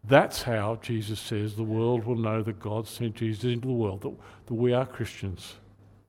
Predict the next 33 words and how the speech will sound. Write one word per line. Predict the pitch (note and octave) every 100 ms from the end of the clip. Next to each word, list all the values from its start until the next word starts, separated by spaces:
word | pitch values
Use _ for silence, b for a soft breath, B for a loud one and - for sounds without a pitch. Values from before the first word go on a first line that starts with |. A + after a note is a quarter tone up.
| _ _ - b b b b b b b -
"Then | C#3+ E3+ G3+
the | G#3
world | F3 E3+ E3 E3
will | D3+ D#3+ D3+
know | C#3+ B2 A2 A2+
that | A#2 -
you | B2 B2+
sent | - - D3 C#3+
me | C#3 C3+
and | D#3 A#2+
have | A#2 A2
loved | C3+ D3+ C#3
them | C3 C#3+ D3+ -
even | C3 C#3 D3 C#3
though, | B2+ B2+ B2+ C3+ - - b b
even | C#3 D#3 E3 F#3
as | C#3+ C#3+ -
you | C#3
have | C3 C3
loved | B2 B2+ A#2
me." | A2+ G2 F#2+ - _ b b b b b b b
Jesus' | - C3+ C#3+ C#3 B2 -
prayer | - G#2+ G2 F#2 D#2+ - - - - - _ _ _ b b b b
for | -
you | A#2 A#2+ B2+
and | B2
I. | G2 E2 F#2+ - - - - _ _ - - _ _ b b b b b
That's | C#3+ C3
what |
love's | A#2+ A#2+ G2+
about. | A2+ A#2 B2+ B2+ B2
Jesus | - C#3+ B2+ B2+
says | - C#3 C3+ C3+